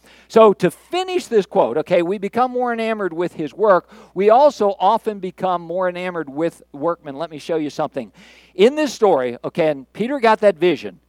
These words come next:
And it was a message that he was to go to this guy named Cornelius and share with him the good news of the gospel. So Peter shows up at his house. And when Peter entered, Cornelius met him and fell down at his feet, and he did what?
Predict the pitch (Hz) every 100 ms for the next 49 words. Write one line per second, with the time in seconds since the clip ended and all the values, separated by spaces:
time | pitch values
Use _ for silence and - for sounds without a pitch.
0 | _ - 156 185 160 175 269 - 208 156
1 | 147 202 185 - 175 214 233 220 220 196
2 | 180 180 180 170 - 170 175 202 120 -
3 | - _ _ - - 190 185 170 - 262
4 | 302 285 240 170 208 202 196 196 196 196
5 | 160 170 175 185 180 - 127 - 170 -
6 | 311 339 269 277 262 233 233 175 160 185
7 | 151 98 - _ _ _ _ _ 147 147
8 | 254 285 269 311 262 254 214 127 120 _
9 | - 196 175 247 302 262 220 160 208 269
10 | 214 147 120 143 - - - 139 - 220
11 | 240 220 214 208 190 175 - 240 240 202
12 | 185 208 196 202 175 -